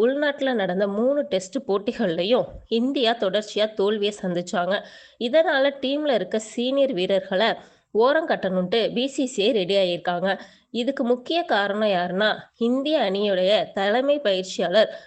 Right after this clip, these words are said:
கௌதம் கம்பீர் தான். சீனியர் பிளேயர்ஸ் யாரும் இல்லாம இளம் வீரர்கள் மட்டும் வச்சு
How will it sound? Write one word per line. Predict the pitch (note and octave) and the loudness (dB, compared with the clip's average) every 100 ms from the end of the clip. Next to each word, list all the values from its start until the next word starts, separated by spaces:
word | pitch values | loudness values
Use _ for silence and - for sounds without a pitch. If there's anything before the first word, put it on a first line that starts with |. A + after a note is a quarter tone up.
| - | -4
கௌதம் | G#3+ A3 A#3 A3+ G3 | 2 4 4 2 0
கம்பீர் | F3+ G3 F#3 | 2 0 0
தான். | G3 G3+ - _ _ - - | -2 -4 -8 _ _ -12 -2
சீனியர் | D4 D#4+ E4+ E4 | 0 2 0 0
பிளேயர்ஸ் | G#3 G#3 A3 - | -2 0 -2 -4
யாரும் | F#3+ F#3+ A3 B3+ | -2 0 0 0
இல்லாம | F3+ F#3 G#3+ F#3+ A3 F3 - - _ | 0 0 0 2 0 0 -6 -20 _
இளம் | - A#3 D#4 D4 | -4 0 2 2
வீரர்கள் | A3 B3 B3+ A3 F3+ | 0 0 0 -2 -2
மட்டும் | F#3 F3+ C4 | -4 -2 0
வச்சு | G3+ - - B3 | 0 -2 -4 -4